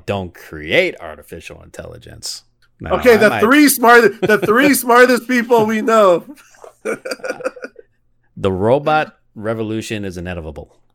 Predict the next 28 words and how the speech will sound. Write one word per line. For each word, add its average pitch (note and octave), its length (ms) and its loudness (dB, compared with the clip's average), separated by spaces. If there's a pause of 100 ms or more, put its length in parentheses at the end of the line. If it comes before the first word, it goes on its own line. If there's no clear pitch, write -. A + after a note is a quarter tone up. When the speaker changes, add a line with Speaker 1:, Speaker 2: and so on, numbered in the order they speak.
Speaker 1:
That's E2+ 240 -10
all E2+ 140 -8
I D#2+ 100 -10
gotta D2+ 220 -16
say. - 300 -20
And E2+ 180 -16
I G#2+ 220 -10
am G2+ 180 -12
one G2 240 -10
who's F2 120 -12
gonna F2+ 200 -12
welcome G#2 360 -6
our G2 120 -4
robot F#2 340 -4
overlord F2 560 -10
so F2 140 -12
I F2 100 -12
can E2 160 -16
be F2 220 -14
high G#2 240 -4
in G#2+ 100 -8
the G2+ 60 -10
food G2 280 -10
chain E2+ 360 -12
so E2 160 -12
I E2 100 -14
don't F2+ 240 -14
get E2+ 240 -14